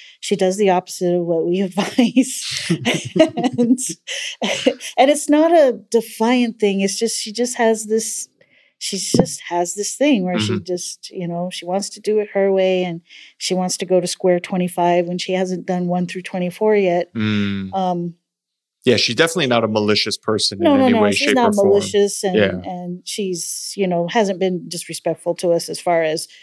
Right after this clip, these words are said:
Speaker 1: when we talk with her. But, but the decision she made, you know, 'cause she's, she's twenty-one, she's
Speaker 2: Mm-hmm.
Speaker 1: a, a, an adult,
Speaker 2: Yep.
Speaker 1: you know, so it's not like I can, you know, say, "Because I said so," you know.
Speaker 2: <laughs> Right.
Speaker 1: <laughs> Um,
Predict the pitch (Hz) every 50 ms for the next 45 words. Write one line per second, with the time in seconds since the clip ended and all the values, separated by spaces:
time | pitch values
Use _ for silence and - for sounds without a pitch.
0 | - - - _ - 175 196 190 170 165 156 160 - 220 233 269 262 208 185 160
1 | 165 165 170 170 170 _ _ - - - - - - _ _ _ _ _ 175 175
2 | 175 208 190 180 175 - 185 180 196 - - - 208 202 - 190 175 165 175 -
3 | - 269 277 262 208 - - 180 165 175 220 214 170 175 - - 220 - - 240
4 | 226 220 - - - 240 226 - - 240 233 233 233 208 185 175 180 196 208 214
5 | 202 202 190 190 180 175 - _ - 208 202 202 - 214 220 220 214 208 214 180
6 | 170 175 202 - _ - _ - - 208 214 190 180 175 180 175 - - 180 175
7 | 170 - - 180 170 160 165 156 185 180 175 - 165 160 160 165 165 _ _ -
8 | - 151 147 139 123 165 170 _ _ _ _ _ - - 175 156 151 147 - -
9 | - 185 165 170 185 180 160 - 175 190 196 - 170 151 160 165 - 180 202 190
10 | 180 185 - - - - - - - - - - - - - 262 - - - -
11 | 311 302 - 277 302 294 - - 240 247 240 - _ _ - - - - - -
12 | - - - - - - - 208 202 196 190 185 185 185 175